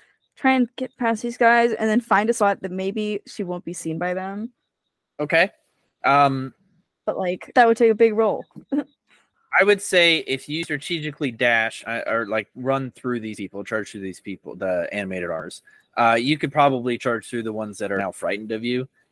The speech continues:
Speaker 2: uh, and not really take an attack of opportunity or anything like that.
Speaker 1: Mm-hmm.
Speaker 2: Uh, I feel like that's fair.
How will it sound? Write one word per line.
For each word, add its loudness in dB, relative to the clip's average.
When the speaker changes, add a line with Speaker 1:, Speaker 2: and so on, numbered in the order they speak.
Speaker 2:
uh, 2
and -6
not -4
really -4
take -4
an -10
attack -8
of -16
opportunity -8
or -6
anything -10
like -8
that. 0
Speaker 1:
Mm-hmm. -4
Speaker 2:
Uh, -4
I -6
feel 0
like -2
that's -8
fair. -6